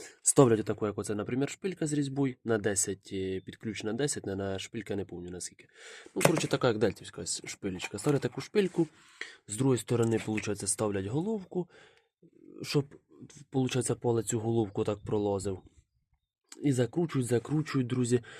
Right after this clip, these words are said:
і воно, типу, палець видавлює. Я согласен, це якщо він,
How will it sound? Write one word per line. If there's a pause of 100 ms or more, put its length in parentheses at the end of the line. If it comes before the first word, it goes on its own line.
(200)
і
воно,
типу,
палець
видавлює. (360)
Я
согласен,
це
якщо
він,